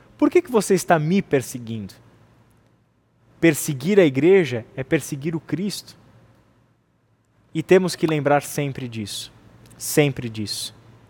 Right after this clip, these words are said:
É Cristo quem edifica a sua igreja, não é na nossa força, não é no nosso poder,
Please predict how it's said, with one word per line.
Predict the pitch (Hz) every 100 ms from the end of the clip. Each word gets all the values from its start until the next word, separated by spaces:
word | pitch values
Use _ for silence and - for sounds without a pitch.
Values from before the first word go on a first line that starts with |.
| _ _ _
É | - 143
Cristo | - 165 - - - - _ _ _ -
quem | 151 143
edifica | 131 120 - 139 127
a |
sua | - 123
igreja, | 110 107 98 98 - - - -
não | 143 151 160
é |
na | 156 135
nossa | 131 117 120
força, | - 117 98 - - - - - - -
não | 147 165 180
é |
no | 175
nosso | 160 175 - -
poder, | - 120 110 -